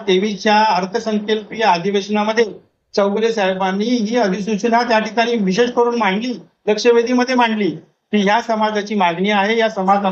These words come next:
इतका र-, वंचित आहे, इतका अशिक्षित आहे, उपेक्षित आहे, या समाजांची एक विनंती आपल्या दरबारी पडून आहे आणि त्याच्यावरती सरकारने व्यवस्थितपणे विचार करावा आणि मंजूर करावी. ज्या वेळेला ही लक्षवेधी सूचना मांडली, त्यावेळेला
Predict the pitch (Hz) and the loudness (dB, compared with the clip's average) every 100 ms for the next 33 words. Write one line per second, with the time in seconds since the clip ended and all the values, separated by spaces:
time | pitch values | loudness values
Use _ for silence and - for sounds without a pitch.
0 | 185 165 165 202 185 175 156 147 156 165 | -4 -4 -2 0 0 0 -2 -2 -4 -2
1 | 240 226 196 226 214 - 208 208 196 - | 0 2 0 -2 -6 -4 0 0 -2 -4
2 | 165 165 214 208 233 214 196 214 220 170 | -2 0 -2 -4 0 2 4 2 0 -2
3 | 190 208 240 220 185 185 151 _ - 214 | 0 0 0 0 0 0 -6 _ -2 0
4 | 214 202 202 202 196 208 208 180 196 208 | 0 -2 0 0 0 0 0 0 0 2
5 | 196 185 202 185 180 190 190 180 170 233 | 0 2 0 0 0 0 0 0 0 2
6 | 202 190 156 - _ - 202 208 196 208 | 2 2 -2 -8 _ -2 -2 -2 -2 0
7 | 214 196 226 208 180 185 220 208 175 185 | 0 0 -2 -2 0 -2 -2 -2 -2 0
8 | 190 202 196 185 170 202 202 202 208 220 | 0 0 2 2 2 2 2 2 2 2
9 | 247 262 247 214 180 123 117 _ _ - | 2 2 0 0 0 -2 -6 _ _ 0
10 | 202 233 247 240 240 220 220 226 226 208 | 0 2 0 0 0 -2 -2 -2 -2 -2
11 | 208 202 214 220 247 240 190 160 - _ | -2 0 2 2 2 0 -4 -6 -12 _
12 | 240 262 233 196 208 | -2 0 0 -2 -2